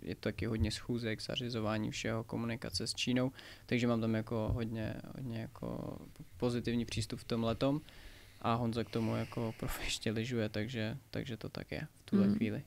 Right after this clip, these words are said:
Speaker 1: než se to přehoupne do toho, kdy můžeme fungovat.
Speaker 2: A máte, eh, máte jako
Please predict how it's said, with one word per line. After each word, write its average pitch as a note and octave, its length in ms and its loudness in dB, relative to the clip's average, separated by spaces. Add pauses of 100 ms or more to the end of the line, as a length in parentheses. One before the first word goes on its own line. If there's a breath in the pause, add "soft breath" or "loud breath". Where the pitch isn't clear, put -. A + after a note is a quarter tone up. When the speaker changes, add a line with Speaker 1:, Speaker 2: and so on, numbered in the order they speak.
(120)
Speaker 1:
než A2+ 140 2
se - 80 -2
to A#2+ 120 4
přehoupne A#2 480 2
do A2 120 2
toho, A2+ 260 -2
kdy B2 260 -4 (140)
můžeme C3+ 300 -6
fungovat. C3 360 -6
Speaker 2:
A G#3+ 40 12
máte, G#3+ 380 12 (120)
eh, G#3+ 360 12 (220)
máte G#3 420 10
jako G#3+ 180 8